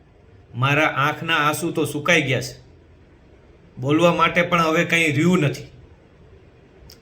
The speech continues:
તારીખની ઉપર તારીખ પડે છે, એમાં હું જાઉં છું કે કાલે ન્યાય મળશે, કાલે ન્યાય મળશે,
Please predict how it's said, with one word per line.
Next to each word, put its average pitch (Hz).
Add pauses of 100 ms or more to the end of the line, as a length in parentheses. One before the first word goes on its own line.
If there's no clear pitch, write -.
(640)
તારીખની 180
ઉપર 160
તારીખ 165 (1600)
પડે 170
છે, 113
એમાં 156
હું 147
જાઉં 143
છું - (1500)
કે 127
કાલે 135
ન્યાય 123
મળશે, 117
કાલે 131
ન્યાય 117
મળશે, 101